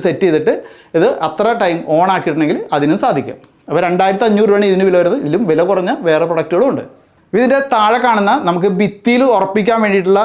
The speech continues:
ഈ ഒരു ബേസ് യൂണിറ്റ് ഉൾപ്പെടെയാണ് നമുക്കിത് കിട്ടുന്നത്. ഇപ്പോൾ ഇതിൻ്റെ ഒരു പാനൽ നോക്കിയാൽ അറിയാം, ഇത് മോണോ പാനലാണ്. അപ്പോൾ നമുക്ക് മഴക്കാലത്താണെങ്കിൽ പോലും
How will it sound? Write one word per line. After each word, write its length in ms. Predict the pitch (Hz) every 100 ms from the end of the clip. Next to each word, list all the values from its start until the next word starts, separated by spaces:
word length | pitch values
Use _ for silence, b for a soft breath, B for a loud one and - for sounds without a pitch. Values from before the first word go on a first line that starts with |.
| 185
ഈ 20 | 185 190
ഒരു 140 | 220 269 B B B
ബേസ് 260 | 165 202 208
യൂണിറ്റ് 220 | 240 233 247
ഉൾപ്പെടെയാണ് 400 | 180 214 214 208
നമുക്കിത് 240 | 185 202 190
കിട്ടുന്നത്. 280 | 156 127 117 -
ഇപ്പോൾ 120 | 170
ഇതിൻ്റെ 140 | 226 233
ഒരു 80 | 233
പാനൽ 360 | 226 208 220 254 254
നോക്കിയാൽ 260 | 196 202
അറിയാം, 220 | 156 170 285 -
ഇത് 80 | 165 196
മോണോ 300 | 190 190 202 214
പാനലാണ്. 380 | 214 220 208 160 -
അപ്പോൾ 180 | 156 202 294 -
നമുക്ക് 240 | 160 165 175 185 170
മഴക്കാലത്താണെങ്കിൽ 680 | 170 170 208 208 226 196 185
പോലും 180 | 185